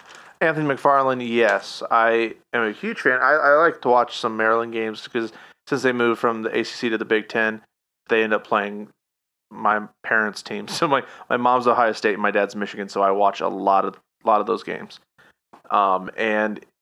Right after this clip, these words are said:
McFarland is a guy that I would love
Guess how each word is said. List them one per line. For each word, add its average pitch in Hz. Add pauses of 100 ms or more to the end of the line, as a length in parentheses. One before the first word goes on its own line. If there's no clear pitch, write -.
(260)
McFarland 117
is 101
a 104
guy 98
that 98
I 113
would 110
love 110